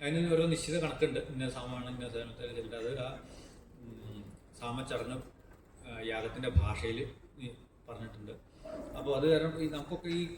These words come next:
കേരളത്തിൽ ഈ ചടങ്ങ് ഭാഷയുള്ള കാരണം നമ്മൾ ഈ ബ്രാഹ്മണങ്ങളോ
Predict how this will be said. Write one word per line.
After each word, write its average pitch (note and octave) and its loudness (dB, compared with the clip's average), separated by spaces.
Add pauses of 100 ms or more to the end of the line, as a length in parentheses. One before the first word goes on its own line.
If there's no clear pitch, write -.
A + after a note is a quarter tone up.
കേരളത്തിൽ D3 4
ഈ E3 4
ചടങ്ങ് C#3 0
ഭാഷയുള്ള D3 2
കാരണം C#3 -4
നമ്മൾ - -6
ഈ D3 2
ബ്രാഹ്മണങ്ങളോ C3+ 2